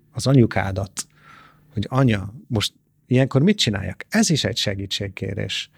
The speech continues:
Nem kell itt nagy gond-, nagy, nagy dolgokra gondolni. Hát az életben minden nap van az a helyzet, ahol te nem, nem tudod. És akkor vagy az angolok azt mondják, hogy, hogy vagy csinálsz egy ilyen educated guess,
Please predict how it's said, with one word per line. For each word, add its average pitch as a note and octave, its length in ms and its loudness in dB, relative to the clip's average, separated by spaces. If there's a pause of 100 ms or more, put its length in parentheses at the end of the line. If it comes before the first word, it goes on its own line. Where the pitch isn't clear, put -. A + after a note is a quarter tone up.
(180)
Nem C#3+ 140 0
kell C3+ 160 2
itt A2 180 0
nagy G#2+ 260 -2
gond-, G#2 300 0
nagy, G#2+ 200 0
nagy G#2 220 0
dolgokra G2+ 680 -2
gondolni. A2+ 520 2
Hát C3+ 200 0
az A2 120 2
életben C#3+ 380 2
minden D#3 380 2
nap A#2 200 0
van C3+ 200 2
az A#2 180 2
a A2+ 60 4
helyzet, B2+ 400 2
ahol C3+ 200 2
te D#3+ 360 -2 (1900)
nem, A2 260 -2
nem A2+ 240 0
tudod. G2 420 -6 (160)
És - 180 0
akkor B2 240 2
vagy D3 360 0
az A#2 180 2
angolok B2 340 2
azt B2+ 200 0
mondják, G#2+ 380 2
hogy, G#2+ 320 -2 (540)
hogy G#2 320 0
vagy B2 240 2
csinálsz A2 360 2
egy G#2+ 120 2
ilyen G#2 140 2
educated G#2+ 580 2
guess, G#2+ 460 0